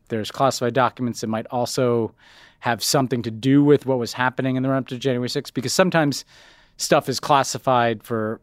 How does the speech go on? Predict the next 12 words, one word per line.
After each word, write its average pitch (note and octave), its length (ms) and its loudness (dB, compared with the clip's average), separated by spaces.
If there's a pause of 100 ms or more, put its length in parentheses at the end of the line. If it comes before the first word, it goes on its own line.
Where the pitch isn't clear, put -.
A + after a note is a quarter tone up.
a B2+ 60 -6
variety A2 440 -2
of F#2 100 -10
reasons. A#2+ 440 -6
So A2 260 -4
stuff - 320 -4
that A2+ 160 -2
might A#2+ 200 -2
not A2+ 200 -4 (120)
be A2+ 140 -2
about, G2+ 340 -4
like, F#2+ 240 -14